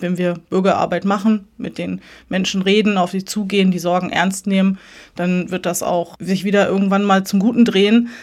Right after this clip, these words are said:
Allerdings ist es auch so, dass diese ganzen Social-Media-Beiträge, die nicht moderiert werden durch,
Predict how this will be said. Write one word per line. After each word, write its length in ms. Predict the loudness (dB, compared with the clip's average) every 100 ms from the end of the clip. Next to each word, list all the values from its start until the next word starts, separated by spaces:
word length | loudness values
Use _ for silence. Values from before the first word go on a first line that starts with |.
| -14 -2
Allerdings 640 | 0 2 2 0 -2 -6 -4
ist 140 | -2
es 140 | 0
auch 120 | 0 0
so, 280 | -2 0
dass 200 | 0 -2
diese 220 | -2 -4 -2
ganzen 380 | -2 -2 -4
Social-Media-Beiträge, 1700 | -4 -4 -2 0 4 4 4 4 4 2 2 0 0 -2 -2 0 -2
die 120 | -2
nicht 280 | -2 -2 0
moderiert 480 | 0 0 2 2 2
werden 360 | 2 2 0 -2
durch, 460 | -4 -4 -12 -20